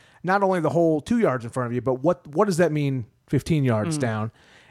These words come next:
Speaker 1: And that's nice. I'm sure that's something you could turn off if
Speaker 2: Yeah.
Speaker 1: you're, like, a purist.
Speaker 2: Mm-hmm.
Speaker 1: There's certain things I do right away. You know, um, last year they got a little crazy with, they wanted you to use zoom for everything. They
Speaker 2: Mm.
Speaker 1: wanted you to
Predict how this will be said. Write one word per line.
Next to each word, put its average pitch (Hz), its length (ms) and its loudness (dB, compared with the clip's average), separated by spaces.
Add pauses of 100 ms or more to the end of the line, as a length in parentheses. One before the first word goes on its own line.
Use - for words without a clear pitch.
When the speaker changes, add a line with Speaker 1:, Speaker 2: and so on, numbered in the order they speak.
(100)
Speaker 1:
And 175 120 2
that's 226 200 4
nice. 196 240 2
I'm 160 80 -2
sure 233 240 2
that's 202 180 2
something 175 260 0
you 143 100 0
could 131 120 0
turn 156 200 2
off 147 300 -2
if - 140 -6
Speaker 2:
Yeah. 165 120 0
Speaker 1:
you're, 131 80 4
like, 120 160 -2
a - 20 -12
purist. 180 480 -4
Speaker 2:
Mm-hmm. 175 160 -8
Speaker 1:
There's 170 160 2
certain 214 220 -2
things 190 220 0
I 151 80 4
do 170 140 4
right 160 200 4
away. 156 360 2
You 147 260 -2
know, 139 220 2
um, 127 460 -4 (640)
last 156 320 0
year 190 60 2
they 170 60 2
got 165 80 0
a - 80 2
little 160 80 2
crazy 165 320 0
with, 143 180 0
they 135 80 -2
wanted 143 300 0
you 143 80 2
to 135 80 -2
use 135 180 2
zoom 131 300 -2
for 107 140 -8
everything. 98 360 -12
They 131 80 -2
Speaker 2:
Mm. 131 40 -2
Speaker 1:
wanted 139 240 0
you 139 120 2
to 120 260 0